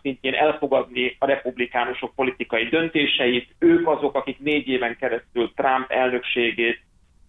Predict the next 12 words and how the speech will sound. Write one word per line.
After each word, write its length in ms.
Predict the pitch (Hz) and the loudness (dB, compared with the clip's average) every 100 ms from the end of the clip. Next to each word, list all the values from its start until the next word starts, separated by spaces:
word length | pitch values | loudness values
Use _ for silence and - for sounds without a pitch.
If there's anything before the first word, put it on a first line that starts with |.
| _ | _
minden 640 | - 143 185 180 147 143 139 | -6 2 4 4 4 2 2
nap, 260 | 143 143 143 | 2 0 0
minden 360 | 139 131 123 117 | -4 -2 -2 -2
pillanatában, 920 | 123 120 120 120 120 113 117 117 113 - | -2 0 -2 0 0 0 0 -2 -2 -4
ö, 240 | 107 117 110 | 0 2 2
támadták 680 | 139 127 120 - 117 110 - | 0 0 0 -2 -2 -2 -2
és, 280 | 117 110 - | -2 -2 -4
és 120 | 107 | -2
megkérdezték, 640 | 135 - 123 120 - 127 | -4 -2 -2 -4 -4 -4
megkérdőjelezték 720 | 135 127 139 127 123 - 117 | -2 -2 0 2 0 -2 -2
a 60 | 120 | 0
legitimitását. 1000 | 160 160 160 147 143 135 123 131 123 - | 0 0 -2 -4 0 0 0 2 0 0